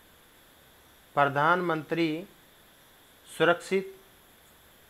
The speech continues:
मैत्री अभियान, जो कि हर महीने के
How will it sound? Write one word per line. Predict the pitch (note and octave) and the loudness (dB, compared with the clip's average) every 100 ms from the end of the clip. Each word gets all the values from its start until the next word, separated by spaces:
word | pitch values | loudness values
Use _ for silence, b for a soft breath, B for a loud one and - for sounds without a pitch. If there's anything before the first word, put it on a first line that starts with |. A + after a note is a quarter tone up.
| _ _ _ _ C3+ | _ _ _ _ -2
मैत्री | D3 D#3 - E3+ E3 F3 G#3 - _ _ _ _ _ _ - | 0 0 -2 0 0 0 -6 -20 _ _ _ _ _ _ -4
अभियान, | D3+ C#3 D3+ D3 B2+ - - _ - _ - _ B2+ | -4 -2 0 0 0 -6 -20 _ -20 _ -20 _ -6
जो | D3 D3+ | -4 -4
कि | E3+ F3 E3+ - - | -4 -4 -6 -14 0
हर | D3+ E3+ | 2 2
महीने | E3 D3 D#3 D#3+ | 0 -4 -4 -6
के | D#3 D3+ | -4 -6